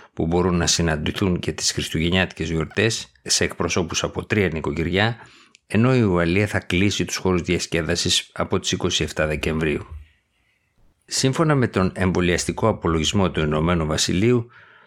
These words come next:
το πενήντα κόμμα τέσσερα τοις εκατό του πληθυσμού, περίπου είκοσι εννιά εκατομμύρια άνθρωποι, σύμφωνα με το B B C, έχουν κάνει την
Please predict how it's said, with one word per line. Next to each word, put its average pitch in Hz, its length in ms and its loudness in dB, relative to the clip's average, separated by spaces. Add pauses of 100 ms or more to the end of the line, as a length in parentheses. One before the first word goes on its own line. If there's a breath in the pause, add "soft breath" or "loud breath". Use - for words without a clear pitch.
(120 loud breath)
το 85 100 -4
πενήντα 113 420 2
κόμμα 85 480 -2
τέσσερα 85 400 0
τοις - 160 -8
εκατό 78 300 -2
του 80 120 -6
πληθυσμού, 80 440 -2
περίπου 92 300 0
είκοσι - 320 -2
εννιά 95 220 2
εκατομμύρια 82 680 0
άνθρωποι, 92 340 -2
σύμφωνα 82 320 0
με 80 120 0
το 80 180 -2
B - 20 0
B 82 240 0 (140)
C, 123 120 2 (400 loud breath)
έχουν 90 280 0
κάνει 87 300 2
την 85 340 -2